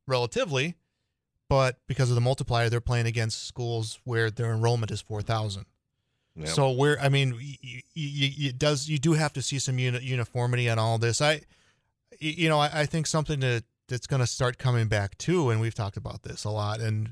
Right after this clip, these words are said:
Speaker 1: the old, the old Heart of Lakes Day at the Fargo Dome, where you'd have just Heart of Lakes Conference football all day long.
Speaker 2: Yep.
Speaker 1: I remember my first, <laughs> my first job engineering games. I used to do those. So Ti-, Tim Bogenreef and Gary Rogers would do the games all day, and I'd be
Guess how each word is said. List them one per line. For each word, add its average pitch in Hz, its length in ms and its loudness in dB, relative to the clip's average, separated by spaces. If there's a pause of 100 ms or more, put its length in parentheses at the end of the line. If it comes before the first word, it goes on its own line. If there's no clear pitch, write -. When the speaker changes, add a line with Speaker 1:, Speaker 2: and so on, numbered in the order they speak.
(100)
Speaker 1:
the 120 160 -4
old, 117 240 0 (320)
the 123 80 0
old 123 160 2
Heart 127 240 0
of 120 60 0
Lakes 113 320 -4
Day 110 160 0
at 107 100 -4
the - 80 -10
Fargo 113 340 0
Dome, 104 360 0 (340)
where 117 140 -2
you'd 113 180 2
have 110 220 0 (420)
just - 240 -2 (200)
Heart 123 220 0
of 123 60 2
Lakes 120 180 0
Conference 117 380 -2
football 117 340 -4
all 113 220 -2
day 117 200 -2
long. 110 200 0
Speaker 2:
Yep. 170 160 6
Speaker 1:
I 117 60 2
remember 131 300 2
my 123 140 2
first, 135 360 -4 (100)
<laughs> 190 80 0
my 147 140 0
first 139 280 -2
job 127 240 -2
engineering 127 500 0
games. 143 440 0 (280)
I 127 40 2
used 127 180 2
to 123 60 -6
do 143 160 2
those. 127 280 2
So 135 120 -6
Ti-, 139 200 -6
Tim 151 260 -2
Bogenreef 147 540 2
and 135 120 -2
Gary 139 220 0
Rogers 165 340 0
would 139 80 -6
do 151 100 0
the 139 80 -2
games 139 300 0
all 143 140 2
day, 147 240 0
and 143 100 0
I'd 135 160 0
be 139 280 -2